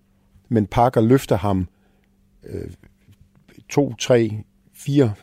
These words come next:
skridt helt ind i, i, jamen,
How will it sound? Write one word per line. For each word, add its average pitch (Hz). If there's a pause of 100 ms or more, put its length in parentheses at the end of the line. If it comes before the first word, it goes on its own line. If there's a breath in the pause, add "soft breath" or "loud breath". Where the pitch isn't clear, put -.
(280)
skridt - (160)
helt 151
ind 117
i, 104
i, 95 (380)
jamen, 95